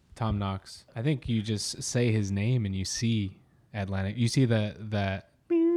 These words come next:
Speaker 2: hear the,
Speaker 1: Exactly.
Speaker 2: like,
Speaker 1: Yeah, I was
Speaker 2: weird ambient
Speaker 1: Ex-
Speaker 2: jellyfish thing, the font.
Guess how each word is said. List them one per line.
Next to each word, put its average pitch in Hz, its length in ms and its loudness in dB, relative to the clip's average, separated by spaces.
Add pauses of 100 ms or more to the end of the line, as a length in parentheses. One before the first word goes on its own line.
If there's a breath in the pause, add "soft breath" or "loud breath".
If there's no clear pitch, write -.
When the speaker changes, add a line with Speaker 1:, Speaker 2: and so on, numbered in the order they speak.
(200)
Speaker 2:
hear 339 200 4
the, 185 100 2
Speaker 1:
Exactly. 185 340 8
Speaker 2:
like, 165 200 8
Speaker 1:
Yeah, 131 140 8
I - 40 10
was 170 100 12
Speaker 2:
weird 180 160 10
ambient 175 920 8
Speaker 1:
Ex- 131 140 0
Speaker 2:
jellyfish 180 880 8
thing, 190 560 6 (500 soft breath)
the 139 140 -2
font. 160 580 2